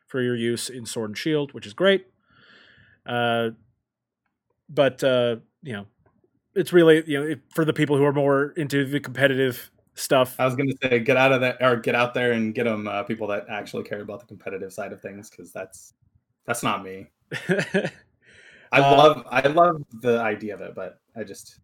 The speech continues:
Speaker 2: I've never really gotten
Speaker 1: I
Speaker 2: into
Speaker 1: think my, the
Speaker 2: competitive.
Speaker 1: reason I don't get super into the competitive stuff is, uh, that I'm a sore loser.
Speaker 2: Ah,
Speaker 1: So,
Speaker 2: yeah, me too.
Speaker 1: uh, especially, like, with, with things that I think I'm good at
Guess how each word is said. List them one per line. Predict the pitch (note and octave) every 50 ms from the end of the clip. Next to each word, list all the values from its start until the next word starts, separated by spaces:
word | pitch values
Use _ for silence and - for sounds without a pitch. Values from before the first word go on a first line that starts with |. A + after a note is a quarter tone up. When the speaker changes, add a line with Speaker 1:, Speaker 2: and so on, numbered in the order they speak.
| _
Speaker 2:
I've | - A#2
never | A2 G2 G2
really | F#2+ F#2 F#2
gotten | F#2 F#2 -
Speaker 1:
I | F3
Speaker 2:
into | E3+
Speaker 1:
think | - C4+ F#3
my, | F3+ F3 F#3+
the | F#3+
Speaker 2:
competitive. | F3+ G3
Speaker 1:
reason | A3 G3 E3+ D#3
I | D3 D3+
don't | D3+ D#3+ D#3+ E3+ D#3+
get | D#3+ D3+ -
super | - - D3+ - E3 C#3
into | B2 C3+ C3+ D3+ D3+
the | D3+
competitive | - D3+ C3+ D3 D3 D3+ D#3 D3 D#3 -
stuff | - D#3+ D#3 D3+ D3+ - - -
is, | C#3+ C3 B2+ B2+ B2+ B2 A#2 - - - - _ _ _
uh, | C#3+ B2 A#2+ A#2
that | A2 B2
I'm | B2 A#2+
a | A2+
sore | - - C#3 B2+ A#2+
loser. | A#2 C3 C#3+ D#3 A3 B3+ B3 -
Speaker 2:
Ah, | _ _ _ _ _ _ _ _ _ _ _
Speaker 1:
So, | - - - - - - D3+ D3 C#3+ C#3 C#3 C3+ C3+ C3+
Speaker 2:
yeah, | B2+
me | B2 B2+ A#2+
too. | - - A2 G#2 - - _ _ _ _ -
Speaker 1:
uh, | C3 B2+ B2 A#2+ B2 B2+ -
especially, | D#3+ - - F#3+ F3 - F#3 E3
like, | D#3+ D3+ C#3 C#3
with, | D#3 D3+ D#3
with | F3+ E3+ C#3+ -
things | - D#3+ D3 B2+
that | B2 C#3
I | C3 B2+ C3+
think | - - - - D3+ D3+ C#3+ C#3+
I'm | D3 C#3 C3
good | A#2+ C#3+ C#3+ D3+
at | D#3 D#3+ E3+ -